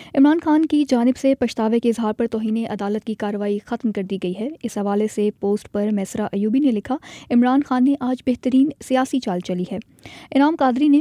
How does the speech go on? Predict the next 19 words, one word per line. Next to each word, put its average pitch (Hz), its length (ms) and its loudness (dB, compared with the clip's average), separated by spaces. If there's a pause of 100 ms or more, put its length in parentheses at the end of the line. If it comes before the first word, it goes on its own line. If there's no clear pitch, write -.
اپنا 262 360 -2
تجزیہ 233 380 -2 (160)
تین 262 400 2
دلچسپ 240 500 -2
الفاظ 202 400 -2
میں 202 80 -2
دیا، 202 360 -2
کہتے 196 260 -4
ہیں، 226 220 -2 (120)
"گفتار، 196 440 -6
للکار 202 680 -4
اور 190 300 -4
پھر 214 200 -2 (100)
معافی۔" 190 440 -4 (180)
یہ 226 120 0
ان 196 120 -4
کی 196 120 -6
رائے 185 200 -6
ہے۔ - 80 -10